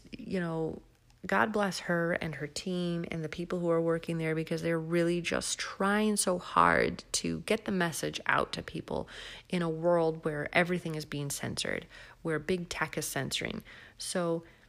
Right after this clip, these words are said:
please go to the website. You may actually want to go to the website to get the forms for yourself and for your children to, um, fight back against medical discrimination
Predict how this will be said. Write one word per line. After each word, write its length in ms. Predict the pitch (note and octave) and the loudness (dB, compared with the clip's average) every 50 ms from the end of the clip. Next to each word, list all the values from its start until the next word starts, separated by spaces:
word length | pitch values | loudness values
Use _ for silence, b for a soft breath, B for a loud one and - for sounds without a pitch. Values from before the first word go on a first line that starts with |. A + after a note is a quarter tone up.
| B B B _ - - - - | B B B _ -20 -18 -14 -14
please 560 | - - - A3 A3+ B3 C4 D4 E4+ E4+ - | -12 -6 -2 0 2 4 4 4 4 2 0
go 280 | - - E3+ E3 D#3 D3+ | 0 2 2 4 2 2
to 140 | D3 - E3+ | 0 -2 0
the 120 | E3 E3 | 0 0
website. 480 | D#3 D3 C#3 C#3+ - - D3+ C#3 C#3 C#3+ | 0 0 -2 -2 -2 -2 0 0 0 2
You 140 | F3+ G3+ G#3 | 2 2 4
may 360 | G3+ G3+ G3+ A3 B3+ C4+ - - | 4 6 6 6 4 4 2 0
actually 640 | F3 D#3 D#3+ E3+ - - - F3+ E3+ E3 E3+ E3 | -2 -2 -2 -2 -2 -2 -2 -2 -2 -2 -2 -2
want 400 | D#3+ D3+ D3+ D#3 D#3 D#3+ D3+ D3+ - | -2 -2 0 2 2 2 2 0 -2
to 120 | - D#3+ | -4 -4
go 260 | D3+ - D#3 D3 D3 | -2 -2 0 0 0
to 140 | D3+ - - | 0 -2 -2
the 100 | D3 D3 | 0 2
website 420 | D3+ D3 C#3+ C#3+ - - D3 C#3 C#3 | 2 2 0 0 -2 -2 -2 -2 -2
to 100 | - D3+ | -4 -4
get 280 | C#3+ D3+ D#3+ - - - | 0 2 2 2 2 0
the 80 | D#3+ | -6
forms 680 | - - - F3+ F3 F3 E3+ E3 E3 D#3 D3+ D3 - | -6 -2 0 0 2 2 2 2 0 -2 -2 -4 -4
for 380 | - - - D#3+ D#3 D3+ D3+ D3+ | -6 -6 -4 -4 -2 0 0 0
yourself 520 | D3 C#3+ C#3 - - - D#3+ E3 F3+ - | 0 0 0 0 2 2 2 2 2 0
and 120 | - D#3 - | -2 -6 -6
for 120 | - - | -4 -4
your 140 | D3 C#3+ C3+ | -2 -2 0
children 600 | C3+ - - C4+ C#4 C4 G3+ E3+ D3+ D3+ D3+ D3+ | 0 2 4 6 6 6 4 4 2 2 2 0
to, 500 | D3+ - - D#3 D3 C#3+ C#3+ C#3+ C#3 - - | -2 -4 -4 -2 -2 -2 -2 -2 -4 -4 -4
um, 520 | - C#3+ C#3+ C#3+ C#3 - C#3 - - D#3+ - - _ - - | -4 -2 -2 -2 -2 -2 -4 -4 -6 -8 -12 -14 _ -18 -4
fight 240 | - - E3+ D#3+ - | 0 2 2 2 2
back 220 | - D3 D#3+ D#3+ | 2 0 0 -2
against 340 | D#3+ D3+ D3+ D3 D3 - - | -4 -4 -4 -4 -4 -2 0
medical 360 | E3+ D#3 D#3 D#3+ - - D3+ | 0 0 0 -2 -2 -4 -6
discrimination 880 | D3+ D#3+ C#3 - - - C#3+ C#3 C#3 D#3+ F#3+ G#3 G3+ - - G3+ G3 | -4 -4 -4 -4 -2 -2 -2 -2 0 0 0 2 0 2 2 0 0